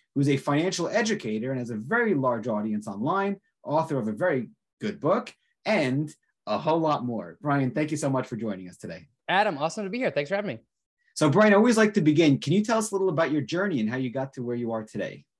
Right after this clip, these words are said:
Speaker 2: Sure. Uh, I graduated from college in two thousand four with a degree in business, and I had no idea what I wanted to do with my life.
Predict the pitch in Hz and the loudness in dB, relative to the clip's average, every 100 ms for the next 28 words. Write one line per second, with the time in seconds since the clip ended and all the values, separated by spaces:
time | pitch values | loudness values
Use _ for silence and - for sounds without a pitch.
0 | _ _ _ _ _ _ _ - 320 311 | _ _ _ _ _ _ _ -8 -6 -6
1 | - _ _ _ _ _ 180 175 170 170 | -12 _ _ _ _ _ 0 2 2 2
2 | 180 170 226 262 233 233 - 208 208 202 | 0 0 0 -2 -4 -8 -4 -2 -2 -4
3 | - 156 196 196 180 170 - 175 185 156 | -8 -12 -6 -2 -2 -2 -6 0 0 0
4 | 151 143 139 127 131 139 120 190 190 214 | -4 -6 -8 -8 -8 -8 -6 -4 -4 -4
5 | 202 - _ _ _ _ 151 156 135 160 | -6 -12 _ _ _ _ -2 -2 0 -2
6 | 147 147 139 170 156 139 135 143 143 131 | -2 -4 -2 -2 0 -2 -4 -4 -2 -2
7 | 131 135 127 131 131 143 131 127 127 120 | -4 -6 -8 -10 -8 -6 -8 -8 -6 -4
8 | 127 147 151 | -2 -2 -2